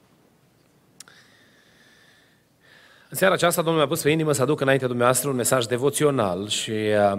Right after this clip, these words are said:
nu este parte din seria de mesaje Lăudați pe Domnul. Având în vedere contextul weekendului acestea, am considerat că este mai bine să revenim la serie,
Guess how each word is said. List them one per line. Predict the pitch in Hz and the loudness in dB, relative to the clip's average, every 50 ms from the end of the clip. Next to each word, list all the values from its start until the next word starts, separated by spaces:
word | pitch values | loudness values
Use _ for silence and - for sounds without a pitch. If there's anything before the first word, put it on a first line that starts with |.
| 107 104 98 | -6 -8 -8
nu | 107 127 165 | -6 -4 -2
este | 165 156 139 147 - 127 | 0 0 0 0 -2 -2
parte | - - 127 127 120 127 120 | 0 2 2 2 2 0 -6
din | 117 101 107 104 | -6 -4 -6 -6
seria | 98 - - 131 120 120 113 | -4 -2 -2 -2 0 0 -2
de | 98 107 | -2 -2
mesaje | 104 98 92 - - 127 127 117 104 120 117 110 95 - - - - - - - _ _ _ - | -4 -4 -4 -2 -2 -2 -2 0 0 -2 -2 -2 -4 -8 -16 -20 -20 -20 -20 -20 _ _ _ -14
Lăudați | 104 113 131 135 131 127 113 123 127 127 - - | -6 -2 0 0 0 0 0 0 -2 -2 -2 -6
pe | - 135 | -4 -4
Domnul. | 135 131 139 117 101 92 90 90 101 110 123 127 123 - - _ _ _ - - - _ - | -2 0 0 0 0 -2 -8 -10 -8 -8 -8 -10 -12 -18 -20 _ _ _ -20 -20 -20 _ -8
Având | - 123 143 170 165 | -6 -2 0 0 0
în | 143 | 0
vedere | 131 131 151 147 143 | 0 0 2 2 2
contextul | - 127 123 117 151 151 147 - 135 120 110 | 0 0 -2 0 0 -2 0 0 -4 -2 -2
weekendului | 143 143 - - 120 113 110 110 110 | -2 -2 0 0 -2 0 0 0 -2
acestea, | 104 101 - 156 147 156 - 131 | 0 0 -2 -2 -2 0 2 0
am | 123 117 | 0 0
considerat | - 120 113 101 110 120 135 131 | -2 -4 -4 -2 0 0 0 0
că | - 135 | 0 -4
este | 120 - - | -8 -6 -6
mai | 107 104 104 104 | -4 -4 -4 -4
bine | 98 123 135 131 123 123 120 107 - - - - - - - | -2 -2 -2 0 0 0 0 0 -2 -8 -20 -20 -20 -20 -14
să | - - - | -8 -2 -2
revenim | 110 110 110 101 110 113 127 131 127 | 0 0 2 2 2 2 0 -2 -2
la | 120 113 113 110 107 104 98 101 101 | 0 2 2 4 4 2 0 -4 -6
serie, | - - - - 131 127 120 117 113 113 110 107 104 101 101 98 98 98 | -4 -4 0 2 2 0 0 -2 -2 -2 0 0 0 0 0 -2 -4 -8